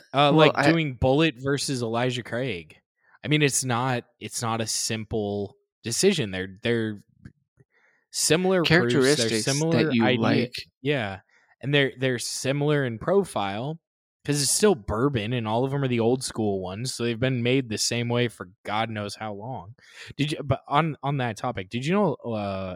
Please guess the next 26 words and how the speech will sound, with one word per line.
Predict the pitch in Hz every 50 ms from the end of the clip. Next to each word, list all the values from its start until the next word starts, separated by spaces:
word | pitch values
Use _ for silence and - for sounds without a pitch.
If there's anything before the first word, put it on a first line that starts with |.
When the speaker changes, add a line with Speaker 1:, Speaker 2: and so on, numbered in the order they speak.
| - -
Speaker 2:
Evan | 123 123 131 123 117
Williams | 113 120 131 135 139 127 120
was | 113 107
the | 107 101 98
oldest | 95 104 104 123 120 - -
distillery? | - 131 - - 147 156 160 160 180 170 - _ _ _ _ _ _ _ _ _ _ _ _ _ _ _ _ _ _ _ _ _ _ -
Speaker 1:
Yeah, | 170 175 170 160
I | 135 123
thought | - 175 196
we | 190 180 180
had | 170 151 -
touched | - 147 - - - 131
on | 120 113 110
that | 101 95 - - _ _ _ _ _ _ _ _ _ _ _ _ _
on | 139 131 131 127
one | 127 131 131
of | 127 135
our | 131 127 131
episodes | 147 - 147 - - - 117 107 110 120 - - - - - _ _ _ _
when, | - 113 110 117
uh, | 120 113 110 117 117 113 110 95 98 - -
it | - 156 147
may | 160 156 143 123 127 135 143
have | 135 123 -
been, | - 135 131 127 123 123 120 120
uh, | 120 123 123 123 120 120 120 123